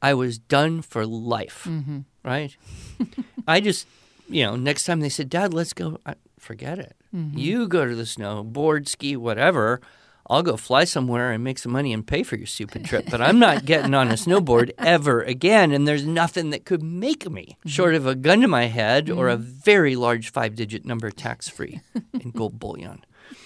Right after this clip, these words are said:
Speaker 1: Uh, why? Because I, I had such a bad experience.
Speaker 2: Mm-hmm.
Speaker 1: Now, I'm, I'm not very resilient, you
Speaker 2: Mm-hmm.
Speaker 1: know, at fifty years old.
Speaker 2: <laughs>
Speaker 1: Uh, of course, the kids, they're, they didn't quite understand my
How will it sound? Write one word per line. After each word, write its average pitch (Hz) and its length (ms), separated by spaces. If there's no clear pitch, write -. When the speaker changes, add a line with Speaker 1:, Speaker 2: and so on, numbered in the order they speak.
Speaker 1:
Uh, 156 160
why? 180 480
Because 135 460
I, 139 120
I 139 120
had 127 240
such - 320
a 120 40
bad 104 220
experience. 113 500
Speaker 2:
Mm-hmm. 160 300
Speaker 1:
Now, 151 220
I'm, 165 420
I'm 156 200
not 131 180
very 113 220
resilient, 107 800
you - 140
Speaker 2:
Mm-hmm. - 80
Speaker 1:
know, 101 300
at 110 100
fifty - 300
years 98 240
old. 139 380
Speaker 2:
<laughs> 214 40
Speaker 1:
Uh, 160 60
of 139 100
course, 185 200
the - 100
kids, 285 360
they're, 180 300
they 180 160
didn't 208 340
quite 175 360
understand 147 680
my 113 160